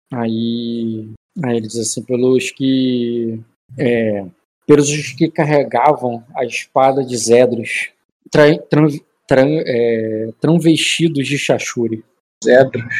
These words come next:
Speaker 2: Fala ali, é,
Speaker 1: Cara, você ia fazer astúcia psicológica rotineiro?
Speaker 2: Não, eu vou, eu vou falar ali com ele.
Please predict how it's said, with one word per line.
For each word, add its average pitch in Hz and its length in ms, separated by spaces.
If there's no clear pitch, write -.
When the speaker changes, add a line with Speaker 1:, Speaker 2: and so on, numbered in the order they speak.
Speaker 2:
Fala 123 220
ali, 113 300
é, 60 440
Speaker 1:
Cara, 139 240
você 135 260
ia 139 80
fazer 147 180
astúcia 165 180
psicológica 143 420
rotineiro? 147 580
Speaker 2:
Não, 208 300
eu 127 160
vou, 143 240
eu 151 80
vou 170 120
falar 294 380
ali 202 200
com 165 200
ele. 147 420